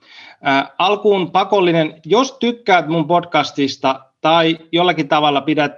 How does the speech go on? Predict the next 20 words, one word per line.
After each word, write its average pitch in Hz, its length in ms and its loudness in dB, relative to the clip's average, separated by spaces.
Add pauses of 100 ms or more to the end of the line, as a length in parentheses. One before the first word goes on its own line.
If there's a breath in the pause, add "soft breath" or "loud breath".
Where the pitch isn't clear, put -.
(120)
näitä 139 420 -2
aiheita 143 420 -2
mielenkiintoisella, 139 1000 -2 (360)
kiintoisina, 151 1040 0
niin 131 220 -10
mua 165 220 2
auttaa 165 320 0
se, 147 80 -2
että 143 140 -4
käyt 143 200 -4
tykkäämässä 135 560 -4
mun 135 120 -2 (240)
YouTube-kanavassa 139 920 0
ja 123 40 -8
tilaamassa, 139 760 -2 (220 soft breath)
tilaamassa 156 520 0
sen, 135 220 0
niin 131 240 -2
mä 135 180 0
saan 127 320 -2